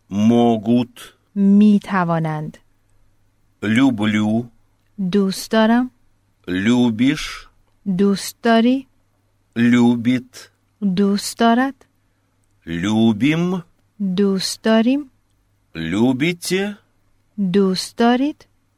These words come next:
Speaker 1: Любят.
Speaker 2: دوست دارند.
Speaker 1: Я пишу.
Speaker 2: من می‌نویسم.
Speaker 1: Ты пишешь.
Speaker 2: تو می‌نویسی.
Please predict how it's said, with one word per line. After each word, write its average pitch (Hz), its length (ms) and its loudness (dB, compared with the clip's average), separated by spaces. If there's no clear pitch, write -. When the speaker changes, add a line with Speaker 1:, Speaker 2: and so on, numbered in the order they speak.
Speaker 1:
Любят. 92 960 -4
Speaker 2:
دوست 262 440 -2
دارند. 156 500 -6
Speaker 1:
Я 101 340 -2
пишу. 165 600 0
Speaker 2:
من 202 320 4
می‌نویسم. 214 760 0
Speaker 1:
Ты 165 300 0
пишешь. - 800 -4
Speaker 2:
تو 202 420 2
می‌نویسی. 202 760 0